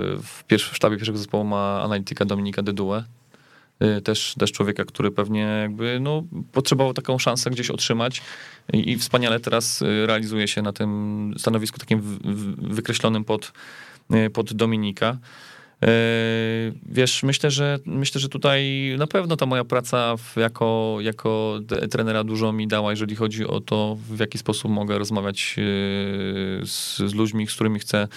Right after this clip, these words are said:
w przyszłości, e, współpracować, ale to, to jest tak, że wiesz, e, ja tak też tro-, troszeczkę postrzegam to, że, e, trzeba mieć w życiu takie szczęście, w, w,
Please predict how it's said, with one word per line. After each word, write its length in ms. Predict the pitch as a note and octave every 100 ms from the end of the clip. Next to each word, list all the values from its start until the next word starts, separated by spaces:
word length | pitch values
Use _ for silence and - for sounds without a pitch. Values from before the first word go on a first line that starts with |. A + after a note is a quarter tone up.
| - -
w 20 | -
przyszłości, 580 | - A2+ A2 A2 G#2+ A2+ - G#2+ G#2 G2 F#2+
e, 60 | G#2+
współpracować, 640 | - A2 - - B2+ B2+
ale 220 | A#2 B2+ A#2 - - - _ _ _ _
to, 340 | - B2 A#2+ A#2
to 100 | B2
jest 120 | B2
tak, 200 | C3 C3
że 240 | - A#2+ A#2+ - - - - _ A2+
wiesz, 300 | G#2+ - G#2
e, 40 | G#2+ G#2+ - - - -
ja 200 | - A#2
tak 140 | A#2+ -
też 160 | B2+ -
tro-, 140 | - -
troszeczkę 380 | A2+ A2+ - G#2+
postrzegam 480 | - - A#2+ A2+ A2
to, 120 | A2+
że, 200 | A2+ A2 - - - - -
e, 40 | G#2 G#2 G#2 G#2 G#2 G2+ G2
trzeba 200 | - A#2
mieć 480 | A2+ - - - - A2 G#2+
w 100 | G2+
życiu 180 | A2 G#2+
takie 200 | - -
szczęście, 500 | A2+ - A#2 A#2+ A2+
w, 280 | - - - C3
w, 280 | - -